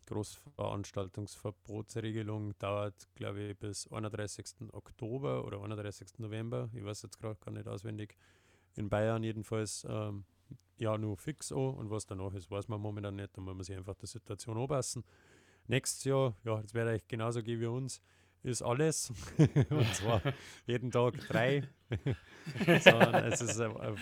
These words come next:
Speaker 1: viel, viel verschoben worden auf nächstes Jahr und, äh, ähm, ganz viele Sachen, ob das dann stattfindet, ich glaub, man muss realistisch sein. Das wird jetzt nicht ab dem ersten ersten einundzwanzig alles vorbei sein.
Speaker 2: Ja.
Speaker 1: Ähm,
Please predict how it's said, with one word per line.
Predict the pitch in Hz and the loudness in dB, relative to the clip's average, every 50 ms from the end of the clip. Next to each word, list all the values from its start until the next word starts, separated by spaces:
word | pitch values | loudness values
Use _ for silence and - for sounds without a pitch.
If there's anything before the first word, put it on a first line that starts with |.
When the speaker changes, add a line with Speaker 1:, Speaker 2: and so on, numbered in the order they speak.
| - - | -6 -6
Speaker 1:
viel, | - 123 123 120 117 110 | -2 -2 0 0 -2 -2
viel | - 127 123 | -2 -4 -4
verschoben | 110 117 113 - 120 120 123 | -2 -4 -4 -2 -2 -2 -2
worden | 123 123 113 | -2 -2 -2
auf | 113 107 92 | -2 -4 -4
nächstes | 110 113 110 - - - - | -4 -6 -6 -6 -10 -8 -4
Jahr | - 110 107 107 104 | -2 -2 -2 -2 -2
und, | 101 101 101 95 - - - - _ _ _ _ _ _ _ _ - | -4 -4 -6 -8 -10 -16 -20 -20 _ _ _ _ _ _ _ _ -2
äh, | 101 | 0
ähm, | 101 98 98 - - - 98 107 101 101 101 101 | 0 0 0 -2 -4 -4 -4 -4 -4 -6 -8 -6
ganz | - 107 107 - - | -6 -6 -6 -6 -4
viele | - 113 | -6 -4
Sachen, | 98 107 104 107 110 110 107 107 104 107 104 - _ _ _ _ _ _ _ _ - - 71 85 92 - _ | -2 0 0 0 0 0 -2 -4 -4 -6 -8 -12 _ _ _ _ _ _ _ _ -20 -20 -20 -20 -20 -18 _
ob | - 135 135 - | -4 -4 -2 0
das | 135 110 - | 0 0 0
dann | - 107 98 | 0 -4 -4
stattfindet, | - - 107 104 - - - 107 101 98 95 | -2 -2 -2 -2 -2 -4 -6 -6 -4 -4 -4
ich | 98 92 | -4 -4
glaub, | 98 98 98 | -4 -4 -4
man | 101 98 95 | -4 -4 -4
muss | 101 98 87 98 | -4 -6 -4 -4
realistisch | 101 101 104 104 98 - - 101 - | -4 -4 -4 -6 -6 -8 -8 -8 -6
sein. | - - 104 101 98 | -6 -4 -4 -4 -4
Das | 95 85 | -6 -6
wird | 104 101 101 104 | -6 -6 -4 -6
jetzt | 98 - - | -6 -6 -6
nicht | 110 107 104 | -4 -2 -2
ab | 104 - | -4 -4
dem | - 107 | -6 -6
ersten | 107 107 104 - - 107 | -6 -4 -6 -6 -6 -6
ersten | 104 107 101 - - 110 | -6 -6 -6 -6 -6 -6
einundzwanzig | 107 107 107 107 101 - 107 107 98 - - | -6 -4 -4 -6 -6 -6 -8 -8 -8 -6 -8
alles | 110 104 - | -8 -8 -8
vorbei | - 107 101 107 107 110 | -8 -8 -6 -6 -6 -4
sein. | 104 104 110 107 - - - _ _ - 113 | -4 -4 -4 -6 -8 -12 -20 _ _ -12 -8
Speaker 2:
Ja. | 107 - 120 113 104 - _ _ _ _ _ - | -6 -6 -6 -6 -8 -12 _ _ _ _ _ -4
Speaker 1:
Ähm, | 113 107 107 104 101 101 101 101 101 98 | 0 0 2 2 0 0 0 -2 -2 -4